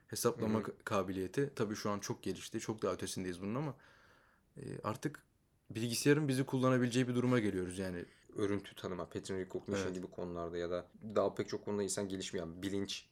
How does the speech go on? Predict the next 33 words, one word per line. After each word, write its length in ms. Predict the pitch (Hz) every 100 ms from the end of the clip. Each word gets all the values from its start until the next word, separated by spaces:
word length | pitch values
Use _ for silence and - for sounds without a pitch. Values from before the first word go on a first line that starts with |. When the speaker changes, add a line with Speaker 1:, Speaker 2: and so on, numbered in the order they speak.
| -
Speaker 2:
dediğimiz 340 | 95 92 92
Speaker 1:
Evet. 80 | 95
Speaker 2:
şeyi 200 | 92 92
bilgisayarda 420 | 90 90 98 90
henüz 320 | 92 98 92 104
oluşturamadığımız 720 | 92 - 110 104 90 85 -
için 200 | - 139 - - - - -
o 120 | 123 -
konuları 360 | 110 110 110
sanırım 360 | 110 104 110 131 - - - _
insana 400 | 104 92 107 110
bırakıp 300 | 98 87 80 - _ _ - _ -
Speaker 1:
Ya 100 | 98
düşünsene 220 | 101 143
yapay 260 | 120 98 113
zeka 240 | 113 117
Speaker 2:
Ee, 20 |
Speaker 1:
geliyor. 380 | 120 117 113 120 113
"Abi," 240 | 117 117
diyor, 100 | 113
"şunu 180 | - 123
tanımlayamadım, 640 | 117 117 120 123 113 104
bana 200 | 107 110
bir 40 | 104
söylesene." 560 | 120 110 107 117 101 120 -
<laughs> 200 | - -
Söylüyorsun, 580 | - 135 131 139 117 -
teşekkür 380 | 131 110 120 139
ediyor, 220 | 131 120 131
gidiyor 260 | 127 147 123
yani. 240 | 104 98
Asıl 460 | 123 - 139 139 120
beyin 220 | 127